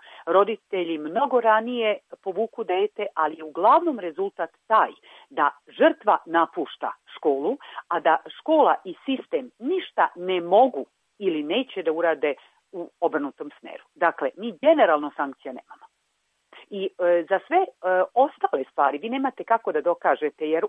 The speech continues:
uvek je polarizovan kolektiv, polarizovani su roditelji i polarizovana su deca koja o tome mogu da svedoče. Naime, ta vrsta, e,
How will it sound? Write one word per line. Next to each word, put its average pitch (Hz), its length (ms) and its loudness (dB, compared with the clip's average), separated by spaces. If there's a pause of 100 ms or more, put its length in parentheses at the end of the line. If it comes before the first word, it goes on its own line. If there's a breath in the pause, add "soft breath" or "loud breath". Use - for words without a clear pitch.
uvek 320 360 0
je 175 60 0
polarizovan 165 580 2
kolektiv, 143 420 -2 (840)
polarizovani 190 680 2
su 156 80 -8
roditelji 220 520 -6 (240 soft breath)
i 202 80 -12
polarizovana 190 680 0
su - 140 -18
deca 202 280 -4
koja 175 200 -4
o 151 40 -8
tome 175 220 -14
mogu 160 220 -10
da 165 160 -8
svedoče. 151 400 -6 (340)
Naime, 170 400 -2 (440)
ta 233 160 4
vrsta, 240 480 0 (440 loud breath)
e, 160 140 -2